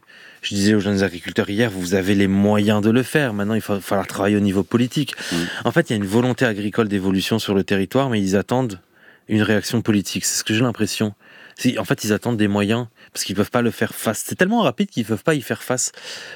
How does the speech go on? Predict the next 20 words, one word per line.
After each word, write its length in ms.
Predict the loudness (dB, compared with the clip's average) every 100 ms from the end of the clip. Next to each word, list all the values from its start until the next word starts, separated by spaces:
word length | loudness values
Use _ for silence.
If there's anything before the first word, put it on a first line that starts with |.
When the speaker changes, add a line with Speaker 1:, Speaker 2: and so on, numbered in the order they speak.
| -4
Speaker 1:
euh, 80 | -4
tout 140 | -2
seuls. 300 | 0 0 0 -2 -16 -16
Je 80 | -2
pense 160 | 0 2
que 100 | -2
si 220 | 0 2
on 160 | 4 4
a 40 |
une 100 | 0
conjonction 540 | 0 0 0 0 -2
politique 680 | 0 2 2 0 -2 -4 -2
sur 240 | -2 0
une 240 | 0 0 0
vision 600 | 0 2 2 2 2 0
sur 240 | -4 -4
la 100 | -4
souveraineté 420 | -4 -2 0 2
alimentaire 380 | 2 0 -2 -2
française 540 | -4 -6 0 0 -2